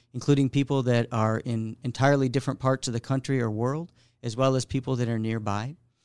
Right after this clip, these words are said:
And ask them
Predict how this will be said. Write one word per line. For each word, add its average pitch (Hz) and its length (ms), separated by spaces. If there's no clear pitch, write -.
And 147 360
ask 160 300
them 160 480